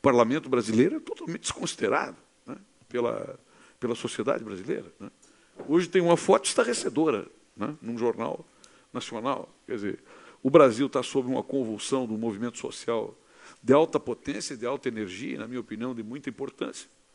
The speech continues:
e o parlamento brasileiro não tá funcionando. O pessoal foi embora, né? Tem uma, a, tem uma, uma dinâmica, né? Isso não é a maldade do parlamentar A, ou B ou C.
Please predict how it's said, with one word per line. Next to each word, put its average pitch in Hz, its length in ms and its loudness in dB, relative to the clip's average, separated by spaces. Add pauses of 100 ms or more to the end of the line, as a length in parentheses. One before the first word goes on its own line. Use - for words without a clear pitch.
(580)
e 269 380 2
o 294 60 -6
parlamento 214 400 6
brasileiro 202 260 -4
não 269 80 -6
tá - 140 -12
funcionando. 165 480 -6 (640)
O - 40 -20
pessoal 151 220 -8
foi - 140 -8
embora, 254 260 -6 (920)
né? 208 160 -12 (1500)
Tem 160 160 2
uma, 202 380 0 (220)
a, - 240 -12 (360)
tem 120 140 -6
uma, 143 340 -12 (120)
uma 113 240 -10
dinâmica, 147 720 0 (400)
né? 156 140 0
Isso 226 300 -4
não 214 160 -2
é 214 60 0
a 208 40 0
maldade 135 640 2
do 107 200 -12
parlamentar 120 600 0
A, 135 60 0
ou 139 80 0
B 131 140 -4
ou 127 100 -4
C. - 220 -10